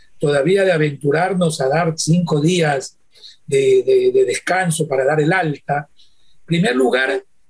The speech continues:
porque seguimos teniendo nosotros vacuna Delta. Segundo lugar, porque todavía nuestra población no tiene el esquema completo con la tercera dosis de refuerzo.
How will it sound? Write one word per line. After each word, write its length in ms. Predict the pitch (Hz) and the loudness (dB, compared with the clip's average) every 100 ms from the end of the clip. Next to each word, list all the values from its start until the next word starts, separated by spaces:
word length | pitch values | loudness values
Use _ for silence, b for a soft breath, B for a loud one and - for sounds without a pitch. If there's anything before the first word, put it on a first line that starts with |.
| _ - | _ -4
porque 280 | 165 160 | -2 -2
seguimos 400 | 156 160 208 214 | -2 -2 0 -2
teniendo 440 | 185 175 190 185 185 | 0 0 0 0 2
nosotros 460 | 165 170 175 165 | 2 0 0 0
vacuna 380 | 147 - 160 151 | -2 -2 0 2
Delta. 560 | 143 131 - - - - _ _ _ _ - _ - | 2 0 -4 -16 -16 -16 _ _ _ _ -20 _ -10
Segundo 480 | 185 170 208 208 | -4 0 2 2
lugar, 480 | 208 208 214 202 214 _ _ _ - | 2 2 2 -2 -4 _ _ _ -4
porque 240 | 165 151 | -4 -2
todavía 320 | 156 151 160 190 | -2 0 0 0
nuestra 300 | 185 175 165 | 0 -2 0
población 600 | 156 151 160 180 180 165 | 0 0 0 0 4 4
no 200 | 165 - | 2 0
tiene 400 | 170 180 180 180 | 0 2 2 2
el 100 | 143 | 0
esquema 400 | - 165 165 165 | 0 0 0 0
completo 560 | 147 - 170 160 175 | -4 -2 -2 0 -2
con 140 | 151 143 | 0 -2
la 100 | 131 | -2
tercera 420 | 135 - 160 147 | -4 0 2 2
dosis 300 | 156 156 151 | 2 2 0
de 80 | 135 | 0
refuerzo. 680 | 135 175 160 - - - | 0 0 -2 -2 -16 -16